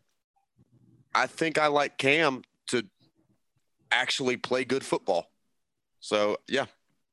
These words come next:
Got Carolina on that one. Next matchup we got here. Ooh, this is a great game. Patriots hosting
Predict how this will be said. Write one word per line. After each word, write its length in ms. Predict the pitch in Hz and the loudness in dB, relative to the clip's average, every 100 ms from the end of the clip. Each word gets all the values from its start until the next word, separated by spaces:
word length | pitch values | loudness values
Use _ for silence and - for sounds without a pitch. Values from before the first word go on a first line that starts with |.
| _ _ _ _ - _ _ _ _ _ _ _ _ _ - | _ _ _ _ -20 _ _ _ _ _ _ _ _ _ -6
Got 140 | - | 0
Carolina 480 | 117 120 117 113 98 | 2 4 6 6 4
on 100 | 92 | 2
that 180 | 95 - | -2 -2
one. 120 | 92 _ _ _ _ _ _ _ _ _ _ _ _ _ _ _ | -10 _ _ _ _ _ _ _ _ _ _ _ _ _ _ _
Next 200 | 143 - | -4 0
matchup 360 | 156 143 156 - | 2 2 0 -2
we 100 | 131 | 0
got 280 | 135 131 123 | 2 0 0
here. 340 | 139 139 127 - - _ _ _ _ _ _ _ - - - | -2 -2 -4 -10 -20 _ _ _ _ _ _ _ -10 -8 -2
Ooh, 220 | 139 131 | 0 0
this 200 | 127 120 | 0 -2
is 120 | - | -4
a 40 | 107 | -4
great 320 | - 120 104 | -2 -2 -2
game. 360 | - 113 95 - - - - - - - | -2 -2 -2 -10 -18 -18 -20 -20 -10 -2
Patriots 540 | 165 165 147 135 - - _ - | -2 0 -2 -2 -4 -10 _ -2
hosting 480 | 151 143 151 139 | -2 -2 -2 -2